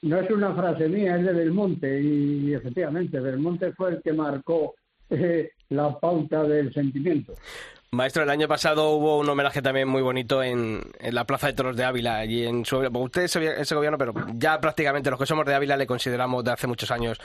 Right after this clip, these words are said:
Speaker 2: como torero de, de nuestra tierra, también muy bonito con toda la familia. Y supongo también que es bonito, ¿no? Que la tierra donde uno, bueno, pues ha pacido, como se suele decir, eh, se acuerde de, de uno, ¿verdad?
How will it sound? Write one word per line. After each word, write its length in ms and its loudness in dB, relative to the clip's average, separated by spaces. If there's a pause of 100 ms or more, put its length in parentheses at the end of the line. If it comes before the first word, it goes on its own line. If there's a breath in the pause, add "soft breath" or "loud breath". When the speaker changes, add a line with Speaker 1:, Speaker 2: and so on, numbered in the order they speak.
(260 loud breath)
Speaker 2:
como 260 2
torero 280 2
de, 240 2
de 100 2
nuestra 260 0
tierra, 300 0
también 300 0
muy 80 2
bonito 260 2
con 140 0
toda 160 2
la 80 2
familia. 480 2 (280 loud breath)
Y 100 -2
supongo 260 2
también 200 2
que 100 2
es 40 2
bonito, 300 2
¿no? 80 2
Que 160 -2
la 120 2
tierra 280 2
donde 240 2
uno, 440 2
bueno, 520 -2
pues 160 0
ha 80 2
pacido, 340 2
como 160 0
se 80 -4
suele 180 0
decir, 360 0
eh, 360 -2
se 120 0
acuerde 340 2
de, 220 0
de 100 2
uno, 180 -2
¿verdad? 300 -2